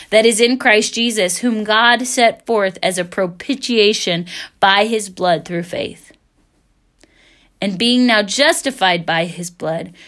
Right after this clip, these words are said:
we shall be saved from wrath through him. And Romans gives us all those scriptures. Being convinced that only applying the blood saves us,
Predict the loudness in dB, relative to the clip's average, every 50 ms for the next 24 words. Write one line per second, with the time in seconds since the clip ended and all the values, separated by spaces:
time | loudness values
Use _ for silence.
0 | -20 _ _ -4 -2 -2 0 2 2 2 2 0 -2 -4 -2 -2 0 0 0 -2
1 | -4 -8 -14 -20 _ _ _ _ -6 -4 -4 -2 -2 -2 0 0 0 -2 -4 -6
2 | -6 -12 -16 -18 -20 -20 _ _ _ -10 -6 -2 0 2 2 0 0 0 -2 -2
3 | -2 -4 -4 -8 -12 -16 _ _ _ _ -8 -8 -6 -2 0 2 2 2 2 0
4 | -2 -4 -4 -6 -8 -10 -14 -18 -20 -12 _ -4 -4 -4 -4 -6 -4 0 2 2
5 | 2 2 2 0 -4 -4 -6 -6 -8 -8 -8 -8 -10 -10 -10 -10 -12 -14 -18 _
6 | _ _ _ _ _ _ _ _ _ _ _ _ _ _ _ _ -20 -18 -18 -18
7 | -18 -6 0 2 4 4 4 4 4 4 2 2 2 2 2 2 2 0 -4 -6
8 | -8 -8 -14 -20 -20 -20 _ -2 -2 -2 0 -2 -2 0 0 0 0 0 0 0
9 | 0 -2 -2 -2 -2 -2 0 -2 -2 -4 -6 -4 -2 2 2 2 2 2 -2 -2
10 | 0 0 0 0 -2 -4 -4 -4 -4 -2 -4 -8 -10